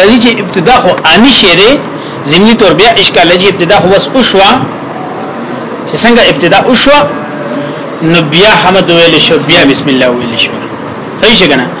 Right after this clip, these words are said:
نو د ابتدا نه گویا کې رست راغله. نو دوی نه ابتدا په عرف کې دي ته نه وي چې تر څو مقاصد نه شروع شي، نو دوی باندې اطلاق د څه کیږي؟ د ابتدا کیږي. که ابتدا او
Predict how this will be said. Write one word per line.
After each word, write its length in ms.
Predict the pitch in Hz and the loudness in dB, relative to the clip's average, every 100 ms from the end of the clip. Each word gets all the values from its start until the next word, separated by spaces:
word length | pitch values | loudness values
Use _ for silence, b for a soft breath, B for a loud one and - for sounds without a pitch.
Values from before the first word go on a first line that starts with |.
| B B 165 | B B -4
نو 80 | 160 | -4
د 20 | 185 180 | -2 -2
ابتدا 300 | - 180 220 | 0 0 2
نه 60 | 208 156 | 2 2
گویا 280 | 160 226 180 - | 2 4 2 2
کې 60 | 156 | 0
رست 200 | 156 - 135 | 0 -2 -4
راغله. 220 | 117 113 - - - - - - 147 - - B B B B - - | -4 -6 -10 -10 -10 -10 -12 -12 -12 -12 -12 B B B B -10 -4
نو 60 | 170 | 2
دوی 200 | 220 214 | 4 4
نه 40 | 277 190 | 4 2
ابتدا 300 | - 175 233 233 | 0 0 2 2
په 60 | 160 190 | 2 2
عرف 160 | 247 - | 2 0
کې 80 | 180 | 0
دي 60 | 208 202 | 0 2
ته 60 | |
نه 80 | 196 254 | 2 2
وي 80 | 175 | 2
چې 60 | 160 | 0
تر 80 | 170 220 | 0 2
څو 60 | 220 180 | 2 2
مقاصد 440 | 143 165 - 220 151 175 | 2 0 2 0 2 2
نه 80 | 285 233 | 4 4
شروع 220 | 214 185 170 | 4 4 4
شي، 120 | 160 160 | 2 2
نو 60 | 151 | 2
دوی 120 | 190 165 156 | 2 2 2
باندې 200 | 160 160 151 | 2 2 2
اطلاق 220 | 147 196 185 | 2 0 2
د 40 | 190 | 0
څه 60 | 190 | 0
کیږي؟ 220 | 147 127 113 B B B - | 0 0 -4 B B B -4
د 20 | 160 156 | -2 0
ابتدا 320 | - 151 143 113 | 0 0 2 0
کیږي. 200 | 113 113 - | -4 -6 -2
که 40 | 165 | 0
ابتدا 280 | - 175 175 | 0 0 2
او 100 | 226 | 2